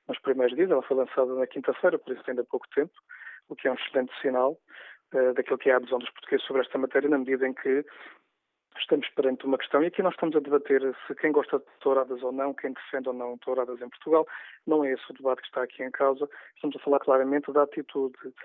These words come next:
eh, em termos, eh, formais de um governo, ou neste caso mais especificamente um Ministro da Cultura, sobre uma área cultural e também sobre as obrigações do governo e do Estado sobre as matérias culturais. Isso é o que está aqui em causa nestas propostas que são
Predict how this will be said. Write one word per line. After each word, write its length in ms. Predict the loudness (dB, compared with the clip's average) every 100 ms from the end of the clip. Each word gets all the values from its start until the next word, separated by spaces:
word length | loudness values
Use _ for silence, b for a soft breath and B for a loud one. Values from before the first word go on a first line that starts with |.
| B B
eh, 400 | 0 2 2 2 0
em 120 | -2
termos, 420 | -4 -4 -6 -12 -12 -8
eh, 140 | -8 -6
formais 400 | -2 4 6 4 2
de 60 | -2
um 80 |
governo, 600 | -2 0 2 2 0 -8 -12 B B -4
ou 120 | -4
neste 180 | -4 2
caso 220 | 2 4
mais 160 | -2 -2
especificamente 540 | -4 -12 -2 -2 -2
um 40 | -8
Ministro 260 | -8 -8
da 80 | -10
Cultura, 380 | -6 -4 2 2 2
sobre 200 | -4 0
uma 120 | 4
área 120 | 4 2
cultural 520 | -6 -6 -4 -2 -4 _ B B B
e 60 | -10
também 200 | -2 -2
sobre 180 | 0 2
as 80 | 4
obrigações 580 | 4 2 0 0 -4 -4
do 100 | -8
governo 380 | -4 0 0
e 60 | 0
do 80 | -6
Estado 400 | -8 0 0 0 -6
sobre 180 | -4 -4
as 60 |
matérias 340 | -4 -2 -2 -4
culturais. 440 | -10 0 0 0 -6 b b _ _ _ _ _ _ -16
Isso 180 | 2
é 40 | 2
o 40 |
que 60 | 4
está 140 | 2
aqui 160 | 2 0
em 80 | -2
causa 280 | -2 -2
nestas 320 | -4 -4 -6 -12
propostas 500 | -12 -4 -4 -4 -16
que 120 | -8
são 300 | -6 -6 -8